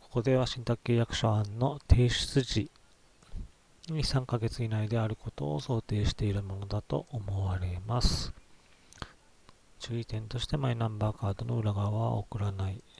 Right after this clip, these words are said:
番号も送らないと。交渉人法二十八条二項、二十六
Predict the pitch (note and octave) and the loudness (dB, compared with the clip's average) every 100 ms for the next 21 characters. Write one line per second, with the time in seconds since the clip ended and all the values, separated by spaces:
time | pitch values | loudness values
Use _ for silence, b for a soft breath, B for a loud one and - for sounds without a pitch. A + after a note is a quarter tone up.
0 | - - G#2+ G#2 G2+ A2+ B2 C#3+ B2+ G#2 | -18 -4 -2 -2 -2 -2 -2 -2 -2 -4
1 | G2 F#2 G2 - - - - - - - | -2 -2 -6 -8 -16 -14 -14 -14 -20 -20
2 | B B B B B B B B _ - | B B B B B B B B _ -20
3 | _ _ _ _ - - _ - - - | _ _ _ _ -20 -20 _ -20 -16 -4
4 | A#2 - C3+ B2+ B2+ A#2+ A#2+ A#2 A2 A#2 | -2 2 2 4 2 4 2 2 4 4
5 | G#2 - A#2 G#2 A2 G#2 G#2 - G#2 G#2 | 4 2 0 2 0 0 -4 -4 -2 0
6 | G#2 A2 C#3+ A#2+ B2 B2 A2+ G#2 G#2+ | -2 -4 -4 -2 0 4 4 4 2